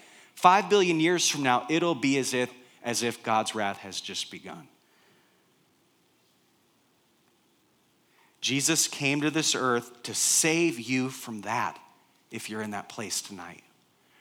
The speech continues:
That's what the message of Christmas is. It is not Charlie Brown, okay? It is not Charlie Brown. The message of the Bible and Jesus is brutal on every page because Jesus is rolling up his sleeves and going to the least and the lost and the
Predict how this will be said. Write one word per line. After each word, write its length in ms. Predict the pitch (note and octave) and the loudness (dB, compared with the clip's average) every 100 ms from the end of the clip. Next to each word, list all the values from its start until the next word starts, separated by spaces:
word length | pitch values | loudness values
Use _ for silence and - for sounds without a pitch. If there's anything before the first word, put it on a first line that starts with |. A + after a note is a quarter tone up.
| - | 0
That's 240 | D#3+ E3+ | 2 2
what 120 | A3+ | -2
the 60 | F#3 | 2
message 380 | D#3 E3+ E3 D3 | 4 4 2 -2
of 100 | C3+ | -2
Christmas 460 | - D#3+ C#3+ C3 | -2 -2 0 -2
is. 240 | D#3+ C3 - | 0 0 0
It 160 | D#3+ F3 | 4 4
is 200 | F#3+ D3+ | 4 2
not 380 | D3+ E3+ F3 - | 4 4 2 0
Charlie 380 | - E3+ E3 D#3 | 2 2 2 0
Brown, 520 | D3+ D#3 C#3+ G#2 F2+ - - _ _ - | 4 4 4 2 -4 -18 -20 _ _ -12
okay? 400 | - - F#3+ E3+ | -2 6 6 6
It 60 | E3 | 2
is 160 | D#3+ C#3 | 0 0
not 380 | C#3 E3+ F3+ | 4 6 6
Charlie 340 | - F3 D#3 D3 | 4 4 4 4
Brown. 460 | C3 C3+ B2 G2 - - - - - - | 4 4 2 -2 -10 -20 -20 -20 -20 -2
The 100 | D3 | 0
message 540 | B2 C#3+ F3+ - G#3+ | 4 6 6 4 2
of 100 | F3+ | 0
the 80 | D3+ | 2
Bible 400 | A#2+ C#3+ D3+ C#3 | 4 6 6 4
and 140 | A#2 A#2 | 0 -2
Jesus 460 | C3 C#3+ A#2+ - | -2 -2 -2 -2
is 180 | B2+ G#2 | -2 -6
brutal 720 | F2+ - - G2+ D#3 D#3 E2+ | -8 -14 -16 -4 0 0 -2
on 160 | G#2+ A2 | -6 -4
every 240 | A#2+ B2 | -4 -4
page 640 | A#2 C3 A#2 F#2 - - - - - - _ | -8 -6 -6 -6 -6 -8 -10 -20 -20 -20 _
because 260 | - B2+ - | -8 -6 -4
Jesus 420 | C3 D#3+ E3+ - | 0 0 0 -2
is 140 | A2 | -4
rolling 420 | F#2 G2 C#3+ F3 D#3+ | -6 -4 -4 -4 -4
up 180 | D#3 | -6
his 140 | B2+ A#2+ | -6 -4
sleeves 920 | - - B2+ G#2 E2+ - - - - - - _ _ | -2 -2 -4 -6 -8 -8 -6 -6 -10 -20 -20 _ _
and 140 | - A2+ | -10 -2
going 240 | B2+ C#3+ | 0 2
to 60 | C3 | 0
the 60 | |
least 460 | G#2 G2 C#3 F3 - | -4 -2 0 0 -2
and 140 | B2 | -6
the 40 | G2 | -4
lost 460 | G2 B2 C#3+ - | 0 2 2 -2
and 80 | |
the 60 | - | -6